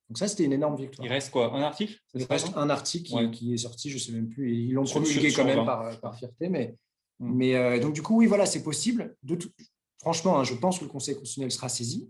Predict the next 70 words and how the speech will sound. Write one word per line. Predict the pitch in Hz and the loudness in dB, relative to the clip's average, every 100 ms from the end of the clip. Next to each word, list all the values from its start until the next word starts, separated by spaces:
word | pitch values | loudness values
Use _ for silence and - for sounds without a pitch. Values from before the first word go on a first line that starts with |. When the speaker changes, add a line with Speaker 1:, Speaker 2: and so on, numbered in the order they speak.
| _ | _
Speaker 1:
mais | 127 | -4
il | |
faut | 117 160 | 0 -4
qu'il | 160 | -4
y | 143 | -6
ait | |
soixante | - 143 156 143 | -4 -4 -4 -2
parlementaires | 131 127 127 143 | -2 0 -2 -6
qui | - | -6
se | - | -8
motivent | 117 120 - | -8 -8 -10
pour | 117 | -10
le | 113 | -8
faire. | 156 214 _ _ _ _ _ - - | -8 -10 _ _ _ _ _ -20 -10
Speaker 2:
Et | 131 | 0
il, | 127 120 117 | 2 2 2
il | |
Speaker 1:
Euh, | 117 | 0
Speaker 2:
me | |
semble, | - - 131 | -2 -6 -4
c'est | 139 123 123 | -4 -4 -6
pas | 151 | -2
que | 160 135 | 0 0
Castex | 135 143 - 170 - | -2 -8 -4 -4 2
n'avait | 139 | 2
pas | 143 | 2
dit | 143 170 | 0 -2
qu'il | 147 135 | -2 0
le | 135 | 0
saisirait, | 135 127 131 139 | -2 -6 -4 -2
euh, | 135 | -2
quand | 135 165 | -6 -8
même ? | 254 - | -8 -2
Speaker 1:
Ou | 135 | 4
alors | 139 143 | 6 4
c'est | 139 | -2
le | |
gouvernement | 123 131 135 143 | -2 0 0 -2
qui | |
Speaker 2:
Il | 113 | 0
me | |
Speaker 1:
le | |
Speaker 2:
semble | 131 143 | 0 4
Speaker 1:
fait | |
Speaker 2:
que | 135 | 4
le | |
Speaker 1:
lui-même. | 123 139 | 6 6
Speaker 2:
gouvernement | 135 139 | 4 4
avait | 143 123 | 2 0
dit | 123 | -4
qu'il, | 131 127 | -6 0
il, | 117 110 107 107 110 117 | 0 0 -4 -6 -8 -8
il | |
promettait | 117 165 147 139 160 156 | 2 4 4 4 2 2
qu'il | 139 123 117 | 0 2 4
allait | 123 143 | 4 2
le | 120 | 0
soumettre | - 131 131 | -4 -6 -4
au | |
Conseil | 117 123 123 | -4 -4 -6
constitutionnel | 117 - - 113 139 | -8 -6 0 2 2
puisque, | - 117 139 | -2 -2 2
euh, | 147 123 | 6 6
on | 113 | 4
disait | 110 131 | 2 0
qu'il | 131 | 2
y | |
avait | 113 | 2
des | 110 | 0
problèmes. | 113 110 95 | -4 -10 -10